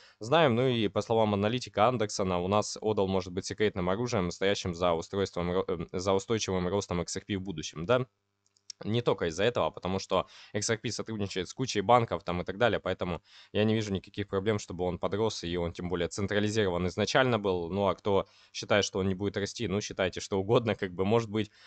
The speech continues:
а, сам токен и не будет расти, но сам проект, э, к-, компания Ripple, они будут развиваться. Поэтому, ну,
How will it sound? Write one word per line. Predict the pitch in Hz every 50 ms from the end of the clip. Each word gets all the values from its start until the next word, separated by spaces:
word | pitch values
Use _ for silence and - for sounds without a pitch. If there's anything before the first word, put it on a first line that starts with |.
| - - -
а, | 90 90 87 87 90 87 85 82 -
сам | - 131 123 120
токен | - 147 139 127 - 120 104
и | 107
не | 113 123
будет | 131 143 143 123 101 87 -
расти, | 82 80 - - - 85 80
но | 92 104 110 110 98
сам | - - 117 104 95
проект, | 117 110 131 156 170 160 - -
э, | - 87 85 82 85 _
к-, | - - - -
компания | - 110 104 - 110 98 92 92 98 101
Ripple, | 92 - 87 87
они | 95 104 123
будут | 120 113 107 98 107
развиваться. | 98 98 98 104 104 101 85 71 - - - -
Поэтому, | 92 98 98 107 95 95
ну, | 117 131 107 85 -